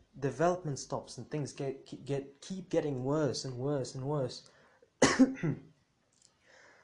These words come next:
your brain then goes in a state of thinking. You think, "What's the problem? What's the thing?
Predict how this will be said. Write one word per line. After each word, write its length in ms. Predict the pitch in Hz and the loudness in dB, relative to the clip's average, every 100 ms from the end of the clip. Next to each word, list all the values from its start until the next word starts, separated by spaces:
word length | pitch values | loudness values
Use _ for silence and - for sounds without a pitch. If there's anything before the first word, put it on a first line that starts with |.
| _ _ _ _ _ _ _ | _ _ _ _ _ _ _
your 180 | 160 165 | -4 -2
brain 560 | 151 127 185 214 175 - - - 156 | -2 2 4 4 2 0 -8 -20 -4
then 360 | 143 135 127 131 | -2 0 -4 -2
goes 340 | 139 139 127 117 | 4 6 4 2
in 180 | 143 127 | 0 0
a 220 | 120 127 - | 0 -4 -10
state 300 | - - 143 | -6 2 4
of 160 | 127 - | 4 0
thinking. 640 | - - 165 143 123 101 - _ _ _ _ _ _ _ _ _ - - | -16 -2 0 0 -4 -8 -12 _ _ _ _ _ _ _ _ _ -18 -10
You 100 | 127 | -6
think, 380 | - 160 - - - _ | 0 2 0 -6 -20 _
"What's 180 | 156 156 | -2 0
the 100 | 156 | 0
problem? 440 | - 170 147 104 - _ _ _ _ - - - | 4 4 4 -2 -6 _ _ _ _ -20 -16 -6
What's 200 | 143 - | -4 -4
the 100 | 127 | -6
thing? 400 | - 156 117 | -2 0 -2